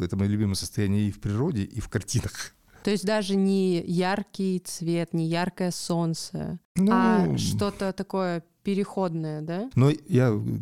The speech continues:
Speaker 1: данном случае, я люблю и, и цвет, и солнце, но в жизни. И в,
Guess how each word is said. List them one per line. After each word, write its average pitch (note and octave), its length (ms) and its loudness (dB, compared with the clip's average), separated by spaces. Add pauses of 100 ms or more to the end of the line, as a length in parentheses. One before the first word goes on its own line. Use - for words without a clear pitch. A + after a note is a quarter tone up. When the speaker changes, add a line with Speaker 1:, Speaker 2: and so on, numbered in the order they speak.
(100)
Speaker 1:
данном A2 240 4
случае, - 340 0
я G2+ 60 4
люблю G#2+ 240 2
и, G#2 340 2
и - 20 -4
цвет, G#2 360 0
и A2 40 -2
солнце, D3 400 0
но A2 100 4
в A#2+ 60 0
жизни. F#2+ 460 -2 (180)
И A#2 60 2
в, G#2 60 0